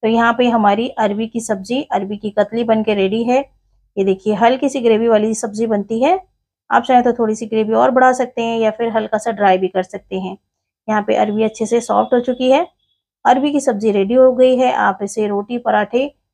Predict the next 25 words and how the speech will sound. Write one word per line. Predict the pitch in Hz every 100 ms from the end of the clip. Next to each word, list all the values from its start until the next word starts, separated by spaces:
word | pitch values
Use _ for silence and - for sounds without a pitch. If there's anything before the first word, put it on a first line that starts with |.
| _ _
पूरी | 269 277
के | 277
साथ | 269 247
सर्व | 254 233 -
करें। | 240 240 226
बहुत | 202 233
ही | 277
मज़े | 254 247
की | 240
सब्जी | 233 208 226
बनती | 226 214 220
है। | 220 285
तो | 277
आप | 220 - 226
इस | -
सब्जी | - 202 214
की | 226
रेसिपी | 214 214 214 202
को | 220
ट्राई | 220 190 196
करें। | 220 233 240 262 _ _ _ _ _ _ _ _ _ _ _ _
थोड़ा | - 269 233
सा | 233
हरा | 240 226 -
धनिया | 233 240 277